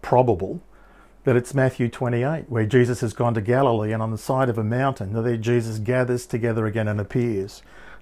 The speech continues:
to this large mass of followers. Interestingly, P-, Paul says,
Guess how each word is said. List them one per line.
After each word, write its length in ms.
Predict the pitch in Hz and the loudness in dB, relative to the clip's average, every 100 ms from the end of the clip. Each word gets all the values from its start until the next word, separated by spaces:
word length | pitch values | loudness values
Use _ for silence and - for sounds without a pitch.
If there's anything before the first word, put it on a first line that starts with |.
| - | 2
to 100 | 127 | 4
this 240 | 117 113 127 | 6 4 6
large 360 | 127 131 131 | 8 6 4
mass 200 | 123 113 | -2 -2
of 100 | 107 | -2
followers. 500 | 131 120 110 95 107 - - - - - - - - | 0 2 0 -2 -10 -16 -20 -20 -20 -20 -20 -20 0
Interestingly, 840 | 185 196 151 - 104 98 98 120 | 2 2 0 -4 -6 -6 -6 -6
P-, 180 | 147 165 | -6 -6
Paul 320 | - 175 180 | 0 6 6
says, 560 | 180 - 98 117 170 | 6 -2 -6 -6 -8